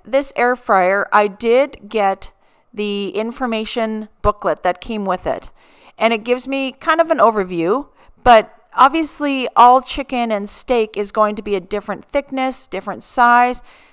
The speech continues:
How do you guys determine what you're going to cook it at and for how long? If you can please let me know in the comments if there's any easy way to figure that out, maybe by weight, or if there's some sort of diagram or, um,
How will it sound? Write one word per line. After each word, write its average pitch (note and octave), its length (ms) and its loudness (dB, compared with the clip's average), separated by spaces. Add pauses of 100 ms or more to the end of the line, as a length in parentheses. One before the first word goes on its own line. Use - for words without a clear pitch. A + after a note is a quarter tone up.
(200)
How C#4+ 180 2
do F#4 80 2
you G#4+ 100 4
guys G#4 220 0
determine F4 800 -2
what A#3+ 340 0
you're C4 160 -4
going C4+ 220 0
to C4+ 80 -8
cook - 260 -10
it C#4 140 -6
at A3 220 4
and G#3+ 140 -8
for A#3 140 -10
how B3 400 4
long? G#3+ 500 2 (300)
If F#3+ 160 -18
you A#3 120 -8
can E4+ 200 -8
please D4+ 380 -4
let A#3+ 120 0
me E4 120 -10
know B3+ 200 2
in A#3+ 80 -2
the G3+ 60 -4
comments A#3 1000 0
if G#3+ 140 -4
there's G#3 240 -2
any A3+ 260 -2
easy A#3 360 -6
way G#3+ 180 -2
to G#3+ 100 -4
figure G#3 320 -6
that F#3 180 2
out, F3+ 240 2
maybe F3+ 260 -8
by E3 280 2
weight, E3 480 -4 (420)
or G3+ 240 4
if G3 140 -4
there's F#3 220 0
some F#3+ 220 -4
sort G3 200 -4
of F3 160 -8
diagram F#3+ 800 2
or, F3 520 2 (100)
um, E3 340 -4